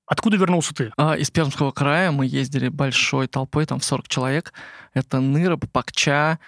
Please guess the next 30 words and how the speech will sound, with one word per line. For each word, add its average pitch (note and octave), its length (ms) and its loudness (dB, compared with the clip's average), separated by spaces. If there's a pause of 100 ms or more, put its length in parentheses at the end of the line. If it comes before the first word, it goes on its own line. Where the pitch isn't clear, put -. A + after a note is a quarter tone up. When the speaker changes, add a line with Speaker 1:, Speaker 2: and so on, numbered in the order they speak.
(260)
Speaker 2:
поселок B2+ 360 0
Всеволода C3 580 0
Вильва C#3 600 0 (340)
и C3 400 0
окрестности C3+ 880 -2
Север B2+ 420 -2 (120)
Перм. C#3 260 0
Ну E3+ 140 2
и C#3+ 60 0
в - 80 -6
Кунгур, C#3 340 -2
конечно, B2+ 340 -2
тоже B2 160 0
заехали. C3 460 -6 (180)
Speaker 1:
Но D#3+ 120 4
это G3+ 200 2
не D#3+ 340 4
по E3+ 160 -2
теме E3+ 240 2
наличников. C#3 540 -2 (100)
Speaker 2:
По D#3+ 80 2
наличникам D#3 540 2
там D#3 180 2
была C#3+ 160 4
Пакча D3+ 640 2
и E3 320 2
Чердынь. C#3 600 2
Это C3 260 0
удивительные C3 480 0
места, C3+ 460 0